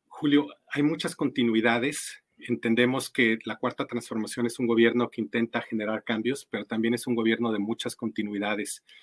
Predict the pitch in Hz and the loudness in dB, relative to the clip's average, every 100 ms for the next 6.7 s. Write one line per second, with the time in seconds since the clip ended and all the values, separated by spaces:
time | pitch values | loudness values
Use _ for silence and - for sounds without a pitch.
0 | - _ 120 127 143 151 143 123 - 117 | -20 _ 0 0 2 2 4 2 0 -4
1 | - 113 113 120 123 120 113 123 123 120 | 0 2 4 4 4 2 0 0 0 -2
2 | - - - 139 135 127 120 117 123 110 | -6 -8 -6 -2 0 2 0 0 0 0
3 | 113 113 - 117 113 - 107 113 117 127 | -2 -4 -4 -6 -6 -6 -2 0 2 0
4 | 123 _ _ _ _ _ 123 127 - - | -2 _ _ _ _ _ 0 2 0 2
5 | 135 143 143 147 139 143 123 - 120 123 | 4 4 2 2 0 0 -2 0 2 2
6 | - 131 127 123 135 127 | 0 -2 0 2 4 2